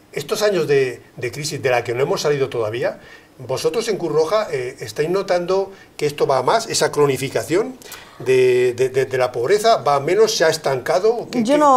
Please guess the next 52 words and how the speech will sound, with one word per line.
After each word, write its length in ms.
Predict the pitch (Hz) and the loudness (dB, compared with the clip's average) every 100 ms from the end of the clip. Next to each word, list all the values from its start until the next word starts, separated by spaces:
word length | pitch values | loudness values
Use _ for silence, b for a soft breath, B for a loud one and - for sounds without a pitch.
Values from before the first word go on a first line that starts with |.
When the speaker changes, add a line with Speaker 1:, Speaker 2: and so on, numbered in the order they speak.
| 233 | 6
Speaker 1:
cómo 120 | 208 | 4
estáis 220 | 214 190 | 2 0
notando? 440 | 170 127 113 110 107 | 0 0 -4 -6 -4
Speaker 2:
o 40 | |
sea, 180 | - 208 | 0 2
decir 300 | 202 285 269 | 2 0 2
datos 300 | 277 277 254 | 2 4 2
no 100 | 214 196 - - - | 0 -2 -14 -20 -4
Speaker 1:
No, 100 | 277 | 0
no, 40 | |
Speaker 2:
puedo 140 | 240 208 | 4 4
Speaker 1:
no, 100 | 214 | 4
Speaker 2:
dar, 140 | 202 | 4
Speaker 1:
no, 100 | 220 208 | 4 4
Speaker 2:
no 40 | |
tengo 160 | - 220 | 2 2
Speaker 1:
lo, 20 | |
Speaker 2:
ni 60 | 202 | 2
idea, 240 | 190 185 | 4 4
Speaker 1:
lo, 80 | 180 | 2
no, 40 | 180 | 2
Speaker 2:
tampoco 320 | 202 175 - 214 | 2 4 4 4
Speaker 1:
no, 60 | |
Speaker 2:
los 60 | 202 | 4
Speaker 1:
no, 100 | 196 | 4
no, 80 | 208 | 4
Speaker 2:
desconozco. 420 | 208 233 226 233 | 4 2 2 2
Speaker 1:
tampoco 220 | 269 254 | 4 4
nos 80 | 262 | 4
interesan 380 | 208 247 175 170 | 2 2 2 0
mucho 120 | 175 | 2
los 80 | 240 | 2
datos. 80 | 233 202 | 2 2
Speaker 2:
Exactamente. 300 | 202 196 185 | 0 2 2
Speaker 1:
Lo 60 | 196 | 4
que 80 | 190 | 4
veis, 180 | 220 | 4
la 140 | 156 156 | 4 4
realidad, 400 | 156 156 185 175 | 4 4 4 4
es 80 | 143 | 2
decir, 200 | 143 B B B _ _ _ - _ _ _ - | -4 B B B _ _ _ -20 _ _ _ -4
Speaker 2:
No 260 | 269 285 339 | 2 6 6
hemos 300 | 320 294 285 | 6 4 4
in-, 200 | 269 247 | 2 2
no 220 | 262 302 339 | 2 2 4
tenemos 320 | 302 262 226 | 2 4 4
más 200 | 240 240 | 4 2
usuarios, 320 | 240 330 359 | 2 2 2
pero 120 | - 240 | 2 2
no 60 | |
tenemos 300 | 254 233 185 | 2 -2 -4
menos. 460 | 143 117 127 - | -6 -10 -12 -16